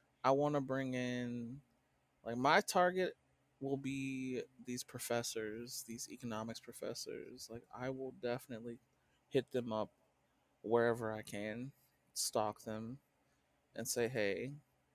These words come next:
come on our podcast and tell us, you know, what you know. Tell us why we're wrong. How does this sound? And tell us why we're wrong and why it won't work."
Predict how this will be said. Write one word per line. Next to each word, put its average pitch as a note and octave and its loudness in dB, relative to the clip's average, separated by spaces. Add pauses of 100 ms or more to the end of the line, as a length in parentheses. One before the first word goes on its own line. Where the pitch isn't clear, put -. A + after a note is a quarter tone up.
(440)
come F3+ 0
on E3+ 4
our D3+ 4
podcast A#2 0
and A#2+ -10
tell A#2+ 0
us, A2+ -2
you G#2 -8
know, G2+ -10
what A2+ -4
you C#3 -2
know. G#2+ -2 (680)
Tell B2+ 6
us B2+ 2
why A2+ 4
we're A2+ -2
wrong. G#2+ -4 (1000)
How A#2+ 0
does B2 -2
this A2+ 0
sound? A2 2
And A2 -6
tell G#2+ -2
us A2 -4
why G#2 4
we're G#2+ 0
wrong G#2 -6
and G#2+ -10
why G#2 -2
it D#2+ -2
won't G#2 -6
work." - -8